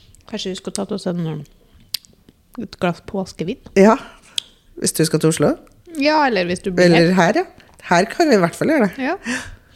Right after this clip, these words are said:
Speaker 2: Jeg blir nå her i hvert fall til onsdagen,
Speaker 1: Mm.
Speaker 2: torsdagen, tenker jeg.
Speaker 1: Mm.
Speaker 2: Fordi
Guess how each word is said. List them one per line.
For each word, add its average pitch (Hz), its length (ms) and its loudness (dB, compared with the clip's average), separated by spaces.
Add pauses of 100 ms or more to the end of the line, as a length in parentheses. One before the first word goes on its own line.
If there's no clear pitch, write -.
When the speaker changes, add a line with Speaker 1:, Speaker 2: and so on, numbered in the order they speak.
(220)
Speaker 2:
Jeg 185 180 4
blir 190 120 4
nå 180 140 2
her 196 140 2
i 196 60 0
hvert 180 200 -2
fall 196 200 0
til 226 520 2
onsdagen, 170 680 -4
Speaker 1:
Mm. 330 40 -8
Speaker 2:
torsdagen, 269 400 -4
tenker 262 240 -6
jeg. 339 80 -10
Speaker 1:
Mm. 320 220 -6 (800)
Speaker 2:
Fordi 208 160 -4